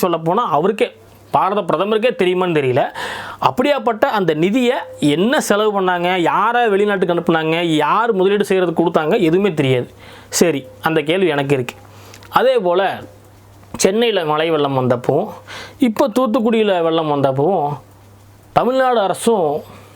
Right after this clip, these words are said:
மக்கள்கிட்ட இருந்து நிதி வாங்கியிருக்கு. யார்கிட்டன்னு கேக்குறீங்களா? மக்கள்கிட்ட தமிழ்நாடு அரசுக்கிட்டே நிதி இருக்கு. அதை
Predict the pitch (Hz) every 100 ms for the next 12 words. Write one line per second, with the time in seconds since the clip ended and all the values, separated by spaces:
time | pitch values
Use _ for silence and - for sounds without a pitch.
0 | - 165 - 247 185 165 190 147 175 151
1 | 131 120 120 - - - - - - -
2 | - - 165 175 214 202 180 143 127 117
3 | 120 117 - - - - - - - -
4 | - - - - 135 202 208 226 170 196
5 | 208 190 175 196 247 185 185 165 127 143
6 | - 156